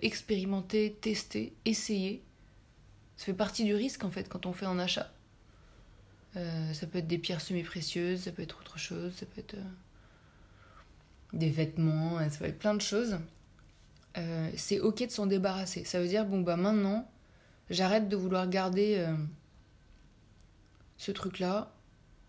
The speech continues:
C'est soit je l'utilise, soit vraiment je m'en débarrasse. Et de toute façon, ça servira à quelqu'un d'autre. » Et, euh, on a tous le droit de faire des échecs. On a tous le droit de faire des échecs. Le nombre d'achats qu'on a fait, dont on s'est dit après, « Mais pourquoi je l'ai acheté ? J'ai perdu de l'argent, ça m'a servi à rien. »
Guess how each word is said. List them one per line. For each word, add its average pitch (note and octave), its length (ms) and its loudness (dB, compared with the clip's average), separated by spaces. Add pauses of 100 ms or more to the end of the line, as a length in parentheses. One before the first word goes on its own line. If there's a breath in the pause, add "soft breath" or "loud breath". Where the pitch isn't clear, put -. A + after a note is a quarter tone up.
C'est - 180 -6
soit A3+ 320 2
je G3+ 80 0
l'utilise, G3 400 -2
soit F3+ 160 -4
vraiment F3+ 260 2
je F3+ 80 -4
m'en E3+ 80 -2
débarrasse. - 540 -6 (100)
Et F3 60 0
de E3 40 0
toute - 120 -8
façon, G#3+ 220 0
ça G#3+ 120 -2
servira G3+ 380 2
à G3 60 4
quelqu'un F#3+ 260 -4
d'autre. » - 260 -10 (2750 loud breath)
Et, F3+ 280 4
euh, E3 180 2
on F3+ 80 2
a F#3 80 6
tous A#3 220 -2
le G#3+ 60 4
droit G#3+ 120 2
de G#3+ 60 -2
faire G3 140 0
des F#3+ 180 0
échecs. - 400 -6 (180)
On F#3+ 60 2
a F#3 60 2
tous A#3 480 -4
le A3 120 2
droit G3+ 180 4
de G3+ 60 -4
faire F#3 100 -6
des F3+ 180 0
échecs. F3 220 -6
Le F#3+ 100 4
nombre G#3+ 300 8
d'achats A3+ 420 6
qu'on G3 200 0
a G3 100 2
fait, G#3+ 300 0
dont E3+ 260 -2
on F#3 100 2
s'est F#3 200 0
dit G#3 200 2
après, « G3+ 360 0
Mais D#3+ 120 -2 (140)
pourquoi G#3 400 -2
je F#3+ 80 -4
l'ai F#3 60 0
acheté ? F#3+ 280 -2
J'ai D#3+ 140 -2
perdu F#3 280 -4
de F#3 40 -4
l'argent, F#3+ 320 -2
ça E3 160 -6
m'a D3 100 0
servi F3+ 280 -2
à E3+ 100 0
rien. » F3 240 0